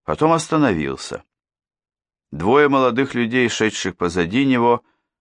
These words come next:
в свою очередь тоже остановились. Эта тропинка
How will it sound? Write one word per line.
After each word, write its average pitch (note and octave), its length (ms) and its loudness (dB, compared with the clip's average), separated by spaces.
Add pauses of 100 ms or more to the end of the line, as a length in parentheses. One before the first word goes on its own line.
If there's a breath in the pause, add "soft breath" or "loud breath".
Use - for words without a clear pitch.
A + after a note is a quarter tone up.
(120)
в - 60 -18
свою F#2+ 340 2
очередь A2 480 0
тоже D#2+ 560 0
остановились. C2 1000 -8 (840)
Эта D#2+ 300 0
тропинка E2 840 0